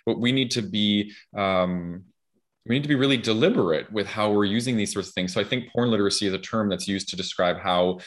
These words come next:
we, you know, can engage with something that can have, bring us value, but, you know, in, when not used with intention or great intention, it can become really problematic.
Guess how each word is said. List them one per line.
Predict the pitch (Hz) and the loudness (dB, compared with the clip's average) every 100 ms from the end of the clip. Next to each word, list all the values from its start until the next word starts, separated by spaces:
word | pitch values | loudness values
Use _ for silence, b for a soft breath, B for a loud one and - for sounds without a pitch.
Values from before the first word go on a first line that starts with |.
| B _ | B _
we, | 110 92 | -2 0
you | 90 85 95 | 0 0 -2
know, | 92 90 92 - 78 | -2 -2 -6 -8 -14
can | - 104 | -4 -2
engage | 92 98 135 90 | 0 0 0 -2
with | 90 | -6
something | - 85 87 95 104 | -4 -4 -4 -4 0
that | 90 87 | -2 -4
can | - 90 90 | -4 -4 -2
have, | 98 90 90 - | -2 -6 -6 -4
bring | 95 90 | -2 0
us | 90 | -2
value, | 82 78 80 104 131 | -2 -2 0 -2 0
but, | 98 87 B B - | 0 -2 B B -10
you | 92 | -4
know, | 85 85 - - | -4 -4 -8 -8
in, | 95 87 87 | -6 -4 -6
when | - 92 90 | -6 -4 -2
not | 87 90 95 | 0 -2 -2
used | 90 90 | -4 -4
with | 92 90 | -4 -4
intention | 90 - 80 - 107 | -6 -4 -6 -4 -4
or | 95 | -2
great | 85 87 | -2 -4
intention, | 90 87 - 113 | -6 -8 -6 -8
it | - | -8
can | 90 | -10
become | 82 90 82 | -8 -8 -6
really | 82 | -6
problematic. | 80 - 80 76 71 95 - | -6 -4 -4 -2 -4 -6 -6